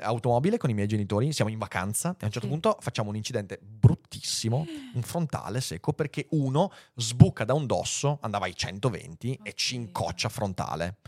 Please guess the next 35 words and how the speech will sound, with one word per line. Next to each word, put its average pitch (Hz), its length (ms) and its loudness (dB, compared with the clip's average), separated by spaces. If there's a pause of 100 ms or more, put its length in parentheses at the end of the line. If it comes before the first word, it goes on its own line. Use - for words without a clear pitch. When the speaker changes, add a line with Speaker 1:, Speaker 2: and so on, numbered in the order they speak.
(140)
Speaker 1:
Incredibilmente 156 760 -4
non 165 140 -4
ci - 60 -6
siamo 107 160 0
fatti 110 300 -4
nulla, 123 460 6
ma 120 100 0
c'era 110 200 4
il 113 100 4
rav 101 340 0
della 107 200 -2
Toyota, 95 420 -2
macchina 87 340 -8
molto 80 260 -8
grande, 113 460 -4 (220)
che - 120 -8
era 85 80 -6
distrutta - 640 -8
davanti. - 480 -10 (580)
Io 196 120 6
lì 120 380 4
ho 120 120 6
un 135 120 2
blackout, 123 800 2
mi 120 120 2
è 117 40 6
stato - 180 2
raccontato 127 680 0
dopo 147 440 -2 (100)
che - 140 2
io 113 60 8
sono 98 180 -2
sceso 143 240 -2
dalla 98 160 -2
macchina 123 440 -4